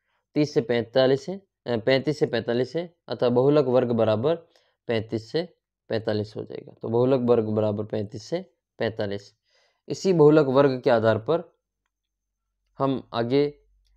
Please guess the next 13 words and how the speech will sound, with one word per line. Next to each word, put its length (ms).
इसमें 480
एफ़ 200
वन, 320
एफ़ 160
ज़ीरो, 520
एफ़ 260
टू, 420
एच 340
एल 240
इनके 220
मान 280
ज्ञात 220
करेंगे। 400